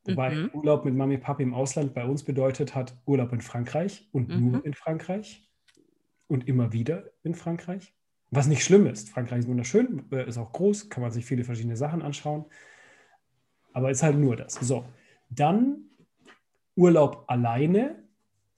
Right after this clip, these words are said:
Speaker 1: als, äh, Schüler, ja,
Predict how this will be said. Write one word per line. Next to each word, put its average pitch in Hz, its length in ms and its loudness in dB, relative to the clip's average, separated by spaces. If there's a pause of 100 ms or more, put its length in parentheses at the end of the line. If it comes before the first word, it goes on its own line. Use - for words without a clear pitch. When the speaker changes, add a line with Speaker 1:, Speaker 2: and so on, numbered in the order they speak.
(120)
Speaker 1:
als, - 840 -4 (460)
äh, 117 360 -4 (360)
Schüler, 180 1900 0 (680)
ja, 127 320 -6